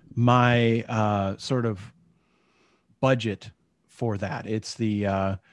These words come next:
what, what do they call it? Another, another metaphor from, um, uh,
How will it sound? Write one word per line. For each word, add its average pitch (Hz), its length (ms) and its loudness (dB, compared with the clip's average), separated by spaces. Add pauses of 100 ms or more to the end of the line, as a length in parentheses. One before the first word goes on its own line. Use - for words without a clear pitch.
(220)
what, 120 240 -2
what 120 120 0
do - 20 0
they 117 100 0
call 107 280 -2
it? 92 180 -6
Another, 131 500 4 (200)
another 123 440 4
metaphor 110 680 2
from, 101 440 0 (360)
um, 104 460 -6 (920)
uh, 92 540 -4